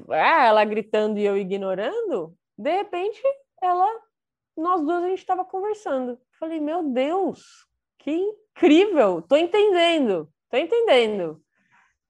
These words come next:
Aí foi, vo-, ve-, aí eu falei, "Putz, quero trabalhar com isso."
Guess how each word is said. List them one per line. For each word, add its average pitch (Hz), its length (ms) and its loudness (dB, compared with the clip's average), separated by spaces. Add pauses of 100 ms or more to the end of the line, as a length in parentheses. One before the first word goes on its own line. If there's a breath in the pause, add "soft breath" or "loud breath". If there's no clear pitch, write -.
(140)
Aí 240 560 4 (160)
foi, 359 180 -4
vo-, 294 280 -6
ve-, 233 260 -2 (340)
aí 190 140 2
eu 311 100 0
falei, 240 280 -2
"Putz, 240 240 -10
quero 202 180 -4
trabalhar 240 400 0
com 330 100 -6
isso." 165 580 -8